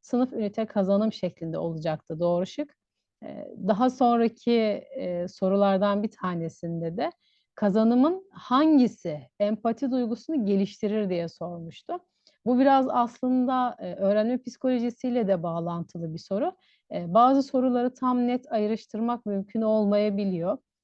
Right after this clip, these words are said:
Çünkü, e, örneğin fıkıh dersiyle ilgili bir şey söylüyor ama, e, şıklarda öğretim,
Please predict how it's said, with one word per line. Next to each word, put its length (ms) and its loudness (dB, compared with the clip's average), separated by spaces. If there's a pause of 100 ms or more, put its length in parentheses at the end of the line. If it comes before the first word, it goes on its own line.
(160)
Çünkü, 580 2 (180)
e, 40 -6 (580)
örneğin 400 2
fıkıh 340 -4 (100)
dersiyle 480 0
ilgili 320 -2
bir 60 -4
şey 220 0
söylüyor 520 -2
ama, 280 -2 (420)
e, 220 -12 (380)
şıklarda 920 2
öğretim, 720 -2